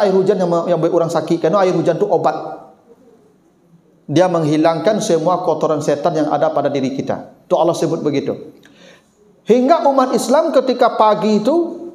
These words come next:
karena ditimpa air hujan, itu ndak ada lagi kegalauan,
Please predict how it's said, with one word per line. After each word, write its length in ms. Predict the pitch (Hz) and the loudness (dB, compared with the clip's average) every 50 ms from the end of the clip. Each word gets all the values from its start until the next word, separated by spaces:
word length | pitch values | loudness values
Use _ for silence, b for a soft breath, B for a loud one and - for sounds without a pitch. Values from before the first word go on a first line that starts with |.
| - - | -16 -4
karena 240 | - 196 185 202 190 | 0 2 2 2 2
ditimpa 400 | 190 196 208 196 180 - 196 190 | 2 0 0 0 2 2 2 2
air 160 | 208 190 165 | 2 2 0
hujan, 300 | 190 190 151 240 269 - - - - - - - - - - - - _ _ _ _ _ _ - | 0 0 2 2 0 0 -2 -6 -8 -10 -12 -14 -18 -20 -20 -20 -20 _ _ _ _ _ _ 0
itu 160 | 180 175 180 226 202 | 0 2 2 2 2
ndak 160 | 175 175 - | 2 0 0
ada 240 | 175 175 - 170 175 | 0 0 2 2 2
lagi 800 | 175 180 175 170 147 160 170 170 160 156 151 143 147 143 - - - - - - - - - _ _ _ _ _ _ _ | 4 2 2 2 2 0 0 2 2 2 2 0 0 -2 -4 -8 -12 -14 -16 -18 -18 -20 -20 _ _ _ _ _ _ _
kegalauan, 800 | - 180 - 165 151 151 151 143 135 123 - - - - - - | -2 0 2 2 2 2 2 2 2 0 -2 -6 -10 -10 -12 -14